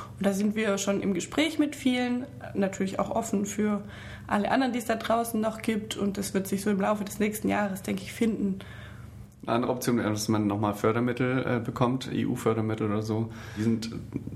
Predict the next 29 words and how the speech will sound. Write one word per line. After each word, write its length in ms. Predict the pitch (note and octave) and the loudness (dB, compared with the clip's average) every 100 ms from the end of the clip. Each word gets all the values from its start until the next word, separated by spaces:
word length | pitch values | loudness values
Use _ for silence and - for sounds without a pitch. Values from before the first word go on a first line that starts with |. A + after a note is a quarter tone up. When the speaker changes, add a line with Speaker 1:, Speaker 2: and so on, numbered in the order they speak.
| - | 0
Speaker 2:
ja, 260 | F#2 - - - | 0 0 -4 -2
teilweise 320 | A#2+ G#2+ A2+ | 2 2 2
manchmal 240 | A2 G#2+ G#2+ | 0 0 0
nicht 160 | A#2 | 0
so 80 | - | 2
leicht 180 | C3+ C3+ | 2 0
zu 80 | - | -4
bekommen, 380 | - C3 C3 - | -2 0 2 0
aber, 640 | G#2 G#2+ G#2 G#2+ - G2+ | 0 2 2 0 -2 -2
ähm, 560 | G2+ G2+ G#2 G2+ - - - - - - - - | 0 2 2 0 -2 -6 -12 -14 -14 -14 -10 0
insgesamt 540 | A#2 A#2+ - A#2 A2+ - - - - | 2 2 0 0 0 -6 -12 -6 -4
ist 360 | F#2+ - - | -2 -2 0
ein 180 | A2 A2 | 2 4
V 60 | A2+ | 2
C 200 | A2+ C#3+ | 0 0
bringt 200 | A#2+ - | 2 2
auch 60 | |
nochmal 200 | A2+ A2 | 4 2
eine 120 | G#2+ | 2
andere 260 | G#2 A#2 A2 | 2 2 0
Geschwindigkeit 640 | A2 - C#3 C#3 - F2 | 2 2 4 2 2 2
mit 160 | F2 - | 2 2
rein. 320 | F2+ G#2 A#2+ | 4 4 0
Deswegen 380 | A2 G#2 A2+ A2 | 0 2 2 2
wäre 140 | G#2+ G#2+ | 2 2
das 140 | G#2 | 0
schon 260 | A2 A2 A2 | 0 0 0
ein 340 | - - G#2+ | -4 -6 -4
sehr 380 | - G#2 F#2+ | 2 2 2